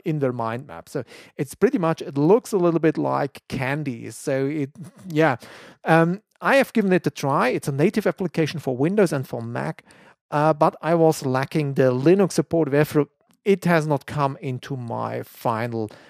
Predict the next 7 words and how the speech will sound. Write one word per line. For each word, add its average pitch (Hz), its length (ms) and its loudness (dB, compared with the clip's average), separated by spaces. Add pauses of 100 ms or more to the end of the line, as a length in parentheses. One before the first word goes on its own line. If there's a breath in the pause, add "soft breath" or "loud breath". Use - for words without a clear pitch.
(160 loud breath)
uh, 117 160 2
portfolio. 156 600 0 (920)
So 202 220 2 (520 soft breath)
from 156 160 0
that 214 240 -2
perspective, 175 800 2
uh, 151 240 -2